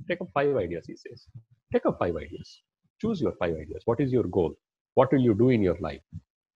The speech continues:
First, connect with people around you also. Connect with people.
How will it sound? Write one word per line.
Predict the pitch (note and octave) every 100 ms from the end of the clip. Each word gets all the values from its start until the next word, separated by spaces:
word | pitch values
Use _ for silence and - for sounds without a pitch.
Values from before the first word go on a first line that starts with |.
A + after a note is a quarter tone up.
| - - -
First, | F#3 - -
connect | D3+ G#3+ -
with | E3 -
people | D#3 D#3+ D3
around | G#2+ F#2 F2
you | A#2 F2+
also. | C#2 - - _ _ _ _ _ _ _ _ - - _ -
Connect | C#3+ F3+
with | B2 -
people. | F#3 - -